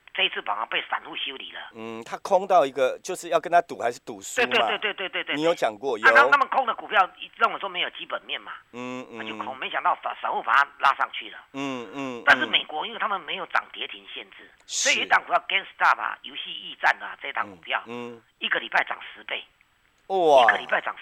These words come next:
Speaker 1: 十倍哦。
Speaker 2: 哇。
Speaker 1: 但是它涨得越快，回档的速度越快，因为，呃，这个叫做散户不玩了。
Speaker 2: 嗯，嗯，嗯。
Speaker 1: 这样懂意思吗？
Speaker 2: 嗯，嗯。
Speaker 1: 再找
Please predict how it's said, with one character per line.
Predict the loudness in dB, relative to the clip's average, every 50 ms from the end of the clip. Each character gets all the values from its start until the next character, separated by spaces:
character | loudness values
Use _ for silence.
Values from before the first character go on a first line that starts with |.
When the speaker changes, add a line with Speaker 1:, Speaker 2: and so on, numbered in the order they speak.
| -16
Speaker 1:
十 | -18 -14
倍 | -10 -8 -8 -6
哦。 | -6 -2 2 4 6
Speaker 2:
哇。 | 8 8 8 8 6 4 2 -2 -8 -14 -20 _ _ _ _ _ _ _
Speaker 1:
但 | 2 2 2
是 | 0 -8 -10 _ _ _ -2
它 | 4 4 4
涨 | 6 4 0
得 | 0 0
越 | -4 -4 -2
快， | 0 2 2 2 2 0 _ _ _ _ -2
回 | -2 0 0
档 | 0 -2 -2
的 | -4
速 | -16 -16 -14
度 | -14 -12
越 | -10 -8
快， | -8 -6
因 | -4 -4
为， | -4 -6 -6 _ _ _ _ _ _ _ -8
呃， | -8 -6 -6 -8 -10 -16 -20 -20 _ -20 _
这 | -14 -12
个 | -8 -6
叫 | -4 -4
做 | -4 -6
散 | -6 -4 -6 -6
户 | -6 -10
不 | -16 -16 -16 -14
玩 | -14 -14 -14 -14
了。 | -16 -18 -18 _ _ _ _ _
Speaker 2:
嗯， | -14 -12 -12 -10 -10 -12 -14 -14 -16
嗯， | -16 -16 -18 -18 -20
嗯。 | -10 -4
Speaker 1:
这 | -4
样 | -2
懂 | -2 -2
意 | -2
思 | 0 4
吗？ | 6 6 6
Speaker 2:
嗯， | 6 4 -4 -12 -14 -12
嗯。 | -8 -2 2
Speaker 1:
再 | 2
找 | 2 2 2 0